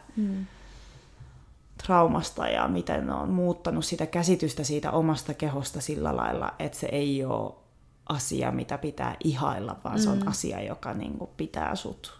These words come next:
Speaker 2: nimenomaan
Speaker 1: Niinpä.
Speaker 2: elossa.
Speaker 1: No se just.
Speaker 2: Mä yritän etsiä sitä vielä.
Speaker 1: Joo. Niin, no sepä just, että et, et, niin,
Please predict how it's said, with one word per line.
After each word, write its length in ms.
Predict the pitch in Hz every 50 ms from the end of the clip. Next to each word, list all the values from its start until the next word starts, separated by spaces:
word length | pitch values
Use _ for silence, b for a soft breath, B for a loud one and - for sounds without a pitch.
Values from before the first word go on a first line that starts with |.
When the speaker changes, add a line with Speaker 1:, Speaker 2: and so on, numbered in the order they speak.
| - -
Speaker 2:
nimenomaan 760 | 190 185 - - - - - - 208 220 - 226 233 220 196 - -
Speaker 1:
Niinpä. 280 | 247 240 214 202 185
Speaker 2:
elossa. 440 | 180 180 185 190 - - - - 220 - B B B B B B B B B -
Speaker 1:
No 100 | 208 214
se 180 | - 247 240
just. 120 | 220 175 202
Speaker 2:
Mä 120 | 208 208
yritän 300 | 208 202 196 202 185 180
etsiä 280 | 180 180 - - - -
sitä 280 | - - 185 185 180
vielä. 260 | 185 180 190 190 202 - - - 196
Speaker 1:
Joo. 260 | 180 170 165 165 170 170 - b b b b b b b b b b b b b b b b b b -
Niin, 380 | 294 311 285 277 285 277 269 B B B B B B
no 120 | 208 226 226
sepä 280 | 214 247 240 240 220
just, 280 | 214 214 214 202 - -
että 280 | 185 - - - 165 - -
et, 280 | 175 175 - - - - - - - - - - - - - - - - - - - - - - - - - -
et, 340 | - - 165 - - - - - - - 165 156 147 B B B B B B B B B B B B B B B B B B - - - - - - - - -
niin, 380 | 226 226 220 190 185 185 180